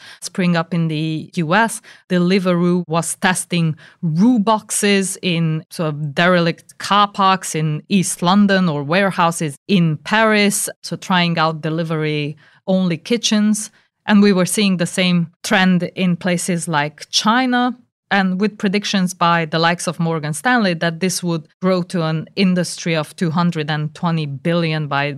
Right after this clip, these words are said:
twenty twenty. And this is a very significant growth with some unintended consequences on local restaurants.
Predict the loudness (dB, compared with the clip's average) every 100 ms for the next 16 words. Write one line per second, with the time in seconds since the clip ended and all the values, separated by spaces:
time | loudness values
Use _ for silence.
0 | -10 -6 -6 -6 -8 -10 -6 -2 0 -2
1 | -6 -6 -2 -2 -2 -4 -4 -4 -2 0
2 | 0 -4 -6 -6 -6 -6 -8 -6 -6 -8
3 | -8 -2 0 0 -2 -4 -2 -2 0 2
4 | 2 0 -2 -8 _ -2 0 0 0 0
5 | 0 -2 _ _ -8 -2 0 -2 -2 -2
6 | -2 -4 -8 -6 -2 0 0 -2 -4 -6
7 | -6 -6 -8 -8 -10 -12